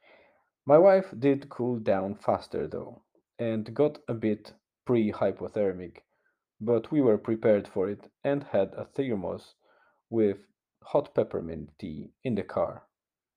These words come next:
which balanced it. Overall, great day. The walk we also did together, as the sun was setting.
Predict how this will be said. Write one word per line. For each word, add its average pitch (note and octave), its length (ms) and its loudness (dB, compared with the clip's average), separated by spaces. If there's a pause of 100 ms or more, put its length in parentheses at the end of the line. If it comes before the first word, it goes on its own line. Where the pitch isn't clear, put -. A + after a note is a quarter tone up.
which B2+ 360 -4
balanced - 480 -8
it. - 220 -20 (1600)
Overall, D3 600 8 (100)
great F#2+ 320 -4
day. E2+ 300 -8 (920)
The A2 120 -2
walk D#3 480 0
we B2 240 -4
also A#2+ 340 -4
did F2 240 -14
together, A2 500 -8 (560)
as A2+ 200 -2
the G#2+ 120 -8
sun G2 300 -6
was E2 160 -10
setting. - 460 -8